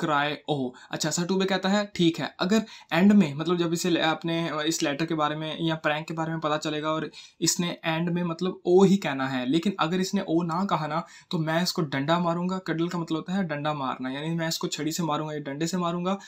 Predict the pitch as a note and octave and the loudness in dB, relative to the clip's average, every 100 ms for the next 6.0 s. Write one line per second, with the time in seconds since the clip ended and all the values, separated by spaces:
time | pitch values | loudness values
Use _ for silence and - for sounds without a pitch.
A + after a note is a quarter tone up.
0 | - - F#3+ E3 - G#3 D#3+ F3+ F#3+ G3 | -14 -4 -2 -2 0 2 4 2 2 0
1 | A3 - - E3 F#3 E3+ E3 - C#3+ D3+ | -4 -8 -2 2 4 4 0 0 0 0
2 | F3 D#3 F3 F3+ D3 C3+ C3 A#2 A#2 A2+ | 0 2 4 2 0 -4 -6 -6 -10 -8
3 | G#2+ _ - F#3+ G3+ - E3+ D#3 F#3+ G3 | -10 _ 0 2 4 2 -2 0 0 0
4 | D#3+ D#3 E3+ F3 D3 F3 G3 - - C#3 | -2 -4 -6 -4 -2 -2 -4 -12 -6 4
5 | E3 C#3+ C3 D3+ F#3+ F3 C3+ B2 A#2 | 4 4 0 0 0 0 0 0 -4